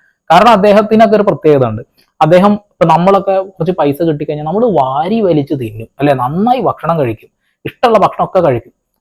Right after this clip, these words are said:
പക്ഷെ മമ്മൂട്ടിക്ക് അങ്ങനെ ഭക്ഷണത്തിനോടൊരു വലിയ പ്രിയമില്ല. എല്ലാ ഭക്ഷണവും കഴിക്കുന്നത് ഒരു ബൗൾ, ഒരു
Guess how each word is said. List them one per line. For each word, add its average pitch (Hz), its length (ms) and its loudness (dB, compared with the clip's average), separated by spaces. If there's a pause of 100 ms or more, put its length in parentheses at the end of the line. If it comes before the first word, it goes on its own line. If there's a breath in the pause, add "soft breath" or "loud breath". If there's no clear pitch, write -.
പക്ഷെ - 140 -4
മമ്മൂട്ടിക്ക് 190 560 2
അങ്ങനെ 220 220 0
ഭക്ഷണത്തിനോടൊരു 202 840 0
വലിയ 170 320 0 (160)
പ്രിയമില്ല. 175 560 2 (440)
എല്ലാ 147 240 4
ഭക്ഷണവും 240 420 4
കഴിക്കുന്നത് 190 500 2
ഒരു 190 340 2
ബൗൾ, 147 460 4 (200)
ഒരു 196 100 2